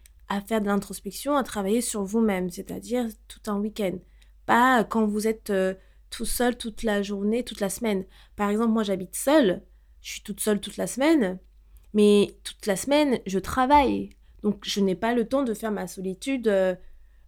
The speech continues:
ma, mon introspection de solitude que je fais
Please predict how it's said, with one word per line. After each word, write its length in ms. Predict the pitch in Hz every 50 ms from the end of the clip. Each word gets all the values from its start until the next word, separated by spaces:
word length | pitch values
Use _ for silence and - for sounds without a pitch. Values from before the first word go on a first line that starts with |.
| - -
ma, 420 | 196 196 185 180 180 180 180 180
mon 180 | 180 180 190 190
introspection 640 | 185 180 - - 180 - - 196 185 - - 269 269
de 100 | 240 202
solitude 560 | - - 180 185 175 - - 294 285 - -
que 120 | - 185
je 220 | 170 - - - -
fais 280 | 269 277 294 302 294